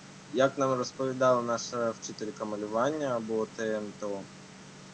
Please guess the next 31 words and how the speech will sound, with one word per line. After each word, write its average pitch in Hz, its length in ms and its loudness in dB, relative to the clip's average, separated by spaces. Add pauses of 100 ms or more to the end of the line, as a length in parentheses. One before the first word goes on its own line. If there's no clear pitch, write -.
(240)
вона 123 200 4
го-, 120 180 -2 (420)
хоча 143 200 2
ні, 123 340 0
то 107 80 -4
була 117 500 0 (220)
не 113 180 -6
вчителька 98 420 -8
О 101 60 -2 (100)
Т 110 120 -4
М, 170 160 0 (800)
то 113 340 0 (160)
влітку 131 420 -2
я, 110 260 4 (840)
здається, 110 340 -4
в 113 120 -12
таборі 165 400 6
був, 110 220 -6 (160)
і - 20 -10 (240)
нам 120 260 0
розповідала 113 560 0
вчителька, - 540 -4
що 110 300 -2 (540)
малювання 120 500 2
на 113 140 -2
холсті 110 480 -8
звичайному 107 720 0
і 101 100 -8
малювання 107 540 -4
на 101 60 -8 (100)
холсті 107 260 -12